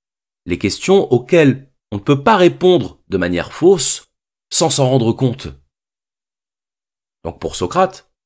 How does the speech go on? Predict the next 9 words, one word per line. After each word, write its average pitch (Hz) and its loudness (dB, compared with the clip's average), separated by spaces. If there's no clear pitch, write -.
tout 208 -2
individu 131 0
possédant 90 -4
une 80 -10
raison 90 -6
peut 262 6
accéder 123 -2
au 82 0
vrai, 156 -6